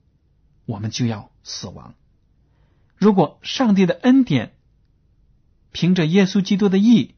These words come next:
在我们的生活中作王呢，我们就能够得到永生。这就是一个非常美好的应许，上帝为我们预备的。希望大家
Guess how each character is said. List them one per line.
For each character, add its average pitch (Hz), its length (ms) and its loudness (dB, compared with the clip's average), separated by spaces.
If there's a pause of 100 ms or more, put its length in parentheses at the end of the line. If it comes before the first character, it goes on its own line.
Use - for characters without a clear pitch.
在 160 200 -6
我 123 60 -4
们 127 80 -2
的 123 80 -4
生 170 260 -4
活 139 100 -4
中 135 180 0
作 165 160 -2
王 110 200 -4
呢， 131 180 -2 (880)
我 117 140 -4
们 117 160 -2
就 135 140 -2
能 113 140 -4
够 - 280 -6 (260)
得 113 180 -10
到 104 140 -12
永 92 200 -16
生。 - 240 -14 (840)
这 240 140 2
就 160 120 -2
是 135 140 -4
一 127 60 -2
个 123 280 -6 (1080)
非 175 280 -2
常 117 240 -6
美 117 220 -4
好 - 160 -10
的 - 100 -18
应 113 240 -6
许， - 260 -18 (880)
上 139 320 -4
帝 120 240 -6 (640)
为 135 180 -2
我 90 160 -10
们 95 240 -12 (320)
预 120 180 -8
备 90 200 -16
的。 - 140 -20 (1400)
希 - 140 -6
望 113 160 -2
大 113 160 -6
家 110 280 -10